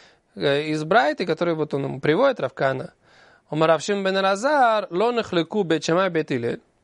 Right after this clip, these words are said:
Не спорили бет Шамай бет Илель, аль штей китей эдим. Про две пары свидетелей, которые говорят одна, «Шахат омерет мона», что долг между ними был на сотню.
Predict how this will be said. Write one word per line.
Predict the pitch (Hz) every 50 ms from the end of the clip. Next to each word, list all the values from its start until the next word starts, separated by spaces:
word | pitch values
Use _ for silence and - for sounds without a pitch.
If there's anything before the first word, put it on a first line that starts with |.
| _ _ _ _ _ _ _ _ _ _ _ _ _ _ _ _ _ _ _ _ _ _ _ _
Не | - 135 160 196 226 226
спорили | - - 214 214 208 190 180
бет | 165 165 156
Шамай | - 165 170 180 175
бет | 170 165 170
Илель, | 160 170 214 262 247 214 208 208 208 - _ _ _ -
аль | 147 147 147 143
штей | - - - 214 220 226
китей | 220 - 165 - - 170 165 160 151
эдим. | 135 139 - - - _ _
Про | - 147 143
две | 143 143 156 160 175 208 220 233 226 208 - - _ _
пары | - 165 170 180 185 180
свидетелей, | - - 160 147 143 131 120 117 - - 139 156
которые | - 135 147 190 139 135 135
говорят | 156 156 147 143 147 170 170 160 165
одна, | - 147 147 147 165 170 156 139 - - _ _ _ _ _ _ _ _ _ _ _
«Шахат | - - - 135 135 135 185 190 190 180
омерет | 160 160 165 160 151 135 127 - _ _ -
мона», | 147 147 156 151 135 123 127 135 156 - - _ _ _ _ _ _
что | - - - - 131
долг | 127 123 139 170 180 170 143 123 - - - _
между | 147 139 131 135 151
ними | 156 160 151 139
был | 131 127 131 123 117
на | 135 135 135
сотню. | - - - 131 123 - - - -